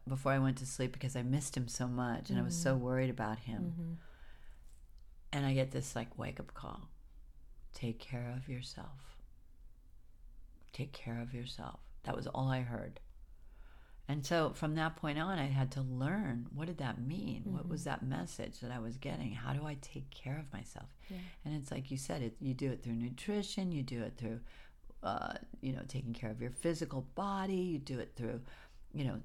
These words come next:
Speaker 1: taking care of your consciousness, writing freeform letters, all that stuff.
Speaker 2: Yeah.
Speaker 1: But, uh, at that point, I really committed myself to the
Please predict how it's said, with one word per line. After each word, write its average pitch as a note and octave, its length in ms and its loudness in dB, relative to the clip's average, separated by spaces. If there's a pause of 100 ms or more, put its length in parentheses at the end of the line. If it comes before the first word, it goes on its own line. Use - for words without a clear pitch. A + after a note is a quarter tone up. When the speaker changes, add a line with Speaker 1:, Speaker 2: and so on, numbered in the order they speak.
(120)
Speaker 1:
taking C3 280 2
care B2+ 200 2
of A#2+ 100 0
your A#2+ 220 0 (400)
consciousness, F3+ 760 4
writing A#2+ 340 2
freeform F#3 640 2
letters, D#3+ 240 0
all E3 160 12
that C#3 200 6
stuff. C3+ 160 2 (240)
Speaker 2:
Yeah. F3+ 240 -2
Speaker 1:
But, D#3+ 360 12
uh, - 100 10 (460)
at D3+ 160 6
that F#3+ 200 10
point, D3+ 260 6
I C3+ 60 6
really C3+ 720 8 (260)
committed C#3 420 6
myself A#2+ 520 4 (240)
to C3 260 4
the B2 360 0